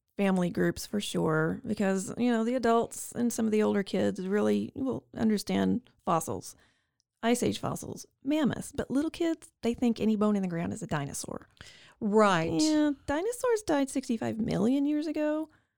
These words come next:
Speaker 1: Our mammoths died sixty-five thousand years ago, so there's a, a huge difference.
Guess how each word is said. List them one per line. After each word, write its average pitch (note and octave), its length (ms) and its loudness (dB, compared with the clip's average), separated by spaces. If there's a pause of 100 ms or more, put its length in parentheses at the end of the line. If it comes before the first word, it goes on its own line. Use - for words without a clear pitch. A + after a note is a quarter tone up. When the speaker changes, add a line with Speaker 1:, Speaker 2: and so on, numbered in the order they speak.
(200)
Speaker 1:
Our G#3 160 2
mammoths G#3+ 300 0
died F#3+ 240 0
sixty-five - 420 -4 (220)
thousand F3+ 460 0
years F#3+ 160 0
ago, G3 280 0
so F#3 140 -6
there's E3 380 -4 (200)
a, F#3+ 120 -4 (200)
a G#3 40 -6
huge A3 500 0
difference. E3+ 580 -2